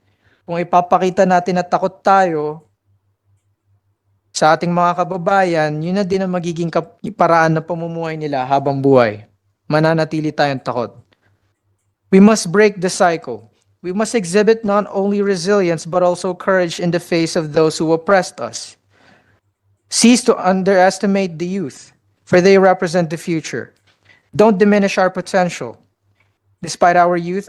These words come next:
our determination for change exceeds conventional expectations. And allow me to end this with a quote. "Injustice anywhere is a threat to justice everywhere.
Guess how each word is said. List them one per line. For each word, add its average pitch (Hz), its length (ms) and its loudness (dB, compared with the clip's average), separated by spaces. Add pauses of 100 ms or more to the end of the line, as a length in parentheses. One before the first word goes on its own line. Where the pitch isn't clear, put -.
our 175 240 -2
determination 185 800 -4
for 185 180 -2
change 175 400 0
exceeds 165 480 -6
conventional 170 720 0
expectations. 165 1040 -2 (580)
And 165 80 0
allow 175 320 4
me 202 60 -4
to 190 180 -4
end 175 160 -6
this - 140 -8
with 175 100 -4
a 175 80 -6
quote. - 380 -4 (1040)
"Injustice 180 640 -4
anywhere 180 540 2
is 156 160 -6
a 170 100 -2
threat 170 380 -4
to 180 80 -6
justice 151 480 -6
everywhere. 139 640 -2